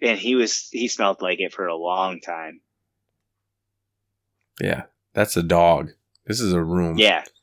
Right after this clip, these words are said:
Speaker 2: This is,
Speaker 1: Yep.
Speaker 2: this is something that's not moving. <laughs> This
Speaker 1: Yeah.
Speaker 2: is
Speaker 1: Well, I'm
Speaker 2: something
Speaker 1: hoping it, I'm hoping you'd be able to make it without it spraying.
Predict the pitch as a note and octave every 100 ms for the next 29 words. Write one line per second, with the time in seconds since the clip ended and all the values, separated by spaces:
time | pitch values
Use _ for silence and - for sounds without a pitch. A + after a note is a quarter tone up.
0 | _ - A#2+ G#2+ - F2+ F2+ F#2 C3 B2+
1 | C3 A#2 G2 F2+ F#2+ F#2+ - F#2 E2+ F2+
2 | F2 - _ _ - D3+ G3 E3+ F3 -
3 | C#3+ C#3+ - F#2 - - A#2+ C#3 F3 E3+
4 | G#3 G#3 C#3+ A2+ - - D3+ C#3 F#3 G#3+
5 | E3+ C3 A2 A#2 A2+ G#2 G#2 G2+ G2 C#3+
6 | A2 G#2+ G2+ G#2 G2+ F#2+ - G#2 G2+ E2
7 | G2 - - G2 F2 -